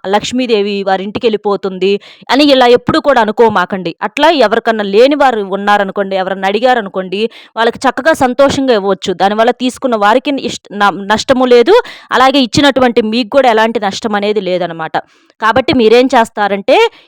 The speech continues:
ఎక్స్ట్రా దేవుడి చిత్రపటాలు ఎప్పుడూ కూడా ఉంచుకోవద్దనమాట. కాబట్టి ఏదైనా సరే లక్ష్మీదేవి పటం ఒకటి, వెంకటేశ్వర స్వామి పటం ఒకటి, ఆంజనేయ స్వామి పటం ఒకటి, ఇట్లా ఒక్కొక్క పటాలు ఉండేటట్లుగా చూసుకోండి. ఎక్స్ట్రా ఏమన్నా ఉంటే లేకపోతే ఏదన్నా గుడి దగ్గరన్నా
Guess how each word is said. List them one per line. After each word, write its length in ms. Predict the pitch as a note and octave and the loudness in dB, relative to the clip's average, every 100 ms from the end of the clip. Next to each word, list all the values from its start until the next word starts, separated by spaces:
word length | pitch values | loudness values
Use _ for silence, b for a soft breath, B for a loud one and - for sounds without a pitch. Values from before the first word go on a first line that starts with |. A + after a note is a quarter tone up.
| _ | _
ఎక్స్ట్రా 460 | A3 - - D#4+ D4 | -6 -6 -2 2 2
దేవుడి 360 | A3+ A#3+ C4 | 4 2 2
చిత్రపటాలు 600 | - A#3+ A3 A3+ G#3+ G#3+ | -4 -6 -4 -4 -2 -2
ఎప్పుడూ 300 | G3 - - | -2 -4 -4
కూడా 220 | - A3 | -2 -2
ఉంచుకోవద్దనమాట. 880 | A#3 F#3+ - F#3+ F3 D#3+ E3+ E3+ E3 | -2 -8 -10 -8 -8 -6 -10 -10 -10
కాబట్టి 520 | - - F#3+ F#3+ G#3 D4 | -14 -8 -4 -2 -4 -6
ఏదైనా 420 | G#3 G3 G3+ G#3 | -4 -2 -4 -6
సరే 240 | G3+ F3 | -8 -8
లక్ష్మీదేవి 540 | D#3+ E3 G3+ G3 F#3+ F#3 | -10 -10 -10 -8 -6 -6
పటం 280 | F#3 F#3 F#3 | -8 -8 -12
ఒకటి, 180 | F#3+ | -10
వెంకటేశ్వర 540 | F#3+ F3 F#3 G3+ G3+ G3 | -8 -8 -6 -6 -6 -10
స్వామి 320 | G3 G3 F#3+ | -8 -10 -6
పటం 300 | F#3+ F#3 G#3 | -8 -8 -10
ఒకటి, 320 | G3 G3+ B3 B B B - | -10 -8 -8 B B B -2
ఆంజనేయ 360 | G#3 A#3+ B3 | 0 2 0
స్వామి 300 | A#3 A3 G#3+ G#3+ | 0 -2 -2 -2
పటం 180 | G#3+ A3 | -2 -2
ఒకటి, 240 | A3 A3+ | -4 -4
ఇట్లా 240 | C#4 - C4+ | -6 -2 -2
ఒక్కొక్క 380 | C4 C4 E4+ D#4 | 0 0 0 0
పటాలు 400 | C4+ B3+ B3 A#3 | 0 2 2 0
ఉండేటట్లుగా 600 | A3 G#3+ G#3 F#3+ A3+ C4 A3 | -2 -4 -4 -6 -4 -4 -4
చూసుకోండి. 440 | G3+ - G#3+ A#3+ | -8 -8 -6 -4
ఎక్స్ట్రా 340 | F#3+ - B3 A#3 | -4 -4 -2 -2
ఏమన్నా 340 | G#3+ G3+ F#3+ | -2 -6 -8
ఉంటే 360 | F#3+ G3 F4+ A4+ B B - | -8 -2 0 -2 B B -2
లేకపోతే 480 | A#3+ - - C#4+ | -2 0 0 2
ఏదన్నా 300 | C#4+ A3+ A3 | 2 2 0
గుడి 220 | G3 A#3 A3 | -2 -2 0
దగ్గరన్నా 680 | A#3+ A#3 A3+ D4+ A4+ C4+ | 0 0 -2 0 0 -4